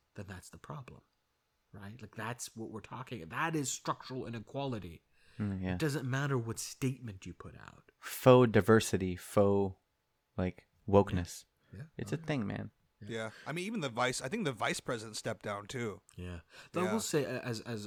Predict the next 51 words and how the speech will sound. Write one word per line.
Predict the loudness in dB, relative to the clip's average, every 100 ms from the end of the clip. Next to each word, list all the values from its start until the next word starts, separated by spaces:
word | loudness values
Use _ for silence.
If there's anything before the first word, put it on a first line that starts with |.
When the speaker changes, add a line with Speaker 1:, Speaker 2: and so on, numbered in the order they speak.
| -10
Speaker 1:
as | -10 -6
much | -6 -6
as | -10
it's | -10 -12
like, | -14 -16 _ _ _ _ _ _ _ _ _ _ _ _ -18
you | -18
know, | -16
it | -14
hasn't | -10 -8 -10
changed | -8 -6 -8 -10
too | -12
much, | -12 -12 -6
there | -4
is | -2
a | -6
nice, | -8 -10 -12 -14
like, | -20 -20 _ -10
people | -8 -8
stepping | -8 -8 -10 -14
down | -14 -14 -18
is |
kind | -18 -18
of, | -20 -20 _ -20 _ -8
oh. | -6 -6 -8 _ -20 -20 _
Speaker 2:
I | 4
thought | 4 6
the |
dude | 6 10 8
Speaker 1:
Every, |
Speaker 2:
from | 10 8
Speaker 1:
every | 8
mo-, | 4 0 -4
every | -2 0
time | 2 4
I | 6
wake | 6 6 6
up | 4 4 -2 -14 -20 -10
and | -4
I | -4
see | -2 -2
one |
of | 0
those | 0 -2
news, | -4 -4 -6 -8 -16 -12
oh, | -10
it's | -8 -8 -8
gonna | -8
be | -8
a |
good | -6 -6
day. | -6